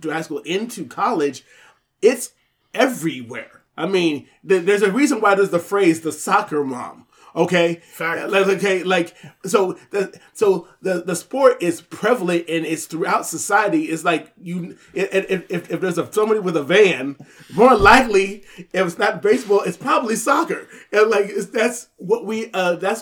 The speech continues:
Speaker 1: who we attribute for that. But the problem is, the fact is that, that could, that's the reason why promoting the local, the play, like, in this, and, and I think that every major city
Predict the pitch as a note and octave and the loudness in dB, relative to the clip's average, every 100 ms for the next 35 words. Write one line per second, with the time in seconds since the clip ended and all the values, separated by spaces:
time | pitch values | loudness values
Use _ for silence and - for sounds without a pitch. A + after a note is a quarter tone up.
0 | - F#3 G3 G3+ F#3 E3 _ _ _ _ | -10 -14 -10 -10 -10 -14 _ _ _ _
1 | - D#3 D3+ C#4 B3+ F3 - - - E3+ | -6 -6 -4 -4 -4 -6 -12 -20 -4 -2
2 | C3+ A2 - _ - F3+ F3+ E3+ - A3+ | -2 -6 -16 _ -6 -4 -4 -10 -8 -6
3 | A#3+ G3+ - F3+ F3+ - D#3+ D#3 D3+ D#3+ | -6 -8 -8 -8 -8 -8 -8 -6 -6 -6
4 | D#3+ - _ E3 D3 - _ _ F3+ E3 | -6 -16 _ -6 -6 -8 _ _ -8 -8
5 | - F3+ - _ _ _ - G3+ A3+ G3+ | -8 -12 -14 _ _ _ -4 -4 -2 -4
6 | F3+ E3+ E3+ - - - E3 F#3+ G3 F3+ | 0 0 0 -8 -20 -10 -2 0 2 0
7 | E3 D#3+ _ _ - D3+ E3+ F#3 E3+ E3 | -2 -6 _ _ -4 -2 -2 -6 -4 -4
8 | D#3 D3+ _ _ _ _ _ _ _ _ | -4 -6 _ _ _ _ _ _ _ _
9 | - D#3 D3 - F#3 E3 D3 D#3+ D3+ G3 | -8 -6 -6 -4 -2 -2 -4 -6 -6 -6
10 | E3+ F3+ F#3+ F3 D4+ C#4+ A3 F3+ F#3 G#3 | -6 -6 -4 -4 -6 -4 -2 -2 0 -2
11 | F#3+ G3 G3 F#3 _ _ D#3+ F3+ E3+ E3 | -2 -6 -8 -14 _ _ -2 -2 -2 -6
12 | - G#3 E3 C3+ D3 | 0 0 2 -2 -8